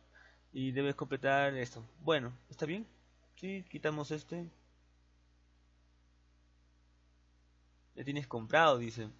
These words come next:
Parece que ya he comprado anteriormente. Bueno, en este caso, si tú no lo tienes aquí, es probable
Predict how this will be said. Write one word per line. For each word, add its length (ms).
Parece 240
que 80
ya 60
he 40
comprado 340
anteriormente. 540
Bueno, 200
en 40
este 160
caso, 240
si 140
tú 140
no 140
lo 120
tienes 300
aquí, 400
es 140
probable 500